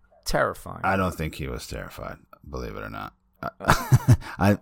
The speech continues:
Speaker 1: Well, I guarantee he was.
Speaker 2: I,
Speaker 1: I guarantee
Speaker 2: you think?
Speaker 1: he was.
Speaker 2: Ty-
Speaker 1: We wanna believe that these people are just
Speaker 2: No, well, Tyson even said
Speaker 1: they're invincible. They're, they, no,
Speaker 2: he would,
Speaker 1: no, no,
Speaker 2: he,
Speaker 1: no.
Speaker 2: he would talk.
Speaker 1: No.
Speaker 2: Well,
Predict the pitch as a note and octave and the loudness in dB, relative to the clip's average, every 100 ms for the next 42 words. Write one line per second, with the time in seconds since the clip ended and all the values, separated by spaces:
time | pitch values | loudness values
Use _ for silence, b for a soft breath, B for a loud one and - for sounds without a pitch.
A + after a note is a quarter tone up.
0 | - B2+ C3 C3 - B2 A#2 C3 B2+ B2+ | 4 6 6 2 0 -2 0 -2 -2 -4
1 | - C3 B2 G#2+ E2 - G#2+ A2 - G#2+ | -8 -6 -4 -4 -4 -2 4 4 4 -8
2 | G#2+ B2+ B2+ G#2+ G#2+ G2+ B2 D#3 G#2+ F#2+ | -2 0 2 4 2 8 8 8 2 -4
3 | F2 A2+ A2 A#2+ C#3+ D3+ B2 B2 C3 C3+ | 4 6 6 2 0 0 0 -4 -2 -4
4 | B2 A#2 A2+ - A#2+ - A#2 A2 - G#2+ | -6 -8 -10 -10 -12 -6 -4 -2 4 12
5 | A#2+ G#2 F#2+ G#2+ B2 - C3 A#2+ A2+ - | 12 12 12 12 10 10 8 10 8 10
6 | A2+ F2 B2 A#2+ G#2+ B2 B2 C3+ C#3 C#3+ | 8 8 4 2 2 2 2 0 2 2
7 | C#3 B2+ A#2+ - G2 A2 A2 A2 F#2+ A2 | 4 4 2 -4 -12 -12 -8 -6 2 6
8 | G#2+ F#2+ G2+ E2 - F#2+ - F#2+ G#2 G2 | 6 2 -8 -8 -4 -4 -2 4 6 8
9 | A2 G2 G2+ - F#2+ F2+ | 8 6 4 2 4 6